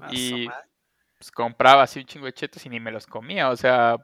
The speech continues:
Speaker 2: me comía una bolsita, ¿no? Pero lo demás lo echaba en una bolsa y nada más quería los tazos, güey. Entonces, fue una buena mercadotecnia en ese tiempo y, bueno, es en referencia igual a,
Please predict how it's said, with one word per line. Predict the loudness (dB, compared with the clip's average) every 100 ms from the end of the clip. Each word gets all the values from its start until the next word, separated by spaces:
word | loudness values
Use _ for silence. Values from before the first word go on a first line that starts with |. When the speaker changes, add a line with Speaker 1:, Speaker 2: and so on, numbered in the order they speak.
| _
Speaker 2:
me | -20 -16 -16
comía | -12 -4
una | -4
bolsita, | -4 -10 -14 -10 -8 -8
¿no? | -10
Pero | -10
lo | -8
demás | -4 -4
lo | -4
echaba | 0 0
en | 0
una | -4
bolsa | -6 -8 -8
y | -8
nada | -8
más | -8
quería | -8 -8
los | -10 -12
tazos, | -12 -12 -16 _ _
güey. | _ _ -20 -20 -20 -20 -20 _
Entonces, | -20 -14 -12 -12 -14 -20 -20 _ _ _ _ -20 _ -14 -14 _ _ _
fue | -4 -2
una | -2 2 2
buena | 4 0
mercadotecnia | -2 -8 -10 -10 -10 -12 -12 -18 -20 _ _ _ _ _ _ _
en | _ -12 -10
ese | -10
tiempo | -10 -10 -10 -12 -14 -14 _
y, | -6 -2 -2
bueno, | -4 -8 _ _ _
es | -4 -4
en | -6 -10
referencia | -10 -6 -6 -6 -8
igual | -2 2
a, | 4